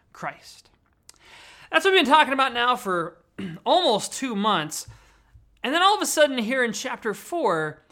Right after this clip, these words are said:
seemingly out of the blue, Paul starts talking about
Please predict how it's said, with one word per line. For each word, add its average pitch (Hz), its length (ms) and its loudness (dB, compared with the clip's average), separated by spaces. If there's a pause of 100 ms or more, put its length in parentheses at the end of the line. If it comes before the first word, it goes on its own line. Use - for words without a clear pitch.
seemingly 311 640 -2
out 240 160 6
of 220 60 -4
the 208 80 -4
blue, 165 480 -2 (680)
Paul 339 420 0
starts 240 420 -4
talking 240 520 -6
about 165 460 -8